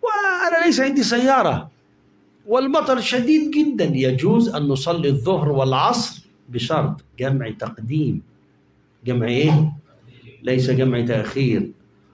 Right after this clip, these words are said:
وننتهي من صلاة العصر والمطر إيه؟ مستمر. الوحل الشديد، الأرض ليس فيها يعني أسفلت، فهي تراب،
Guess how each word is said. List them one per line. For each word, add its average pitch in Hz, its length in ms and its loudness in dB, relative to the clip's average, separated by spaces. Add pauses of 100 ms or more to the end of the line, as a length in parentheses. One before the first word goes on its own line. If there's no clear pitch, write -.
(200)
وننتهي 143 720 2
من 208 200 2
صلاة 226 560 0
العصر 202 760 0
والمطر 151 500 2
إيه؟ 160 500 2 (520)
مستمر. 117 580 -4 (880)
الوحل 226 640 0
الشديد، 170 640 -2 (380)
الأرض 175 480 0
ليس 156 320 0
فيها 139 440 0
يعني 120 380 -4
أسفلت، - 600 -4 (540)
فهي 143 420 0
تراب، 139 560 0